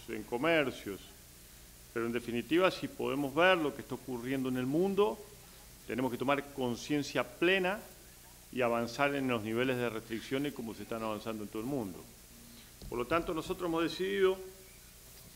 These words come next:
a través de una resolución que acabo de emitir y que voy a firmar en este momento,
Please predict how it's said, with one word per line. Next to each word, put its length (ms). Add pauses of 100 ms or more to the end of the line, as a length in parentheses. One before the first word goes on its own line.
(340)
a 100
través 360
de 300
una 240
resolución 720
que 100
acabo 580
de 80
emitir 300
y 60
que 80
voy 140
a 40
firmar 280
en 100
este 160
momento, 500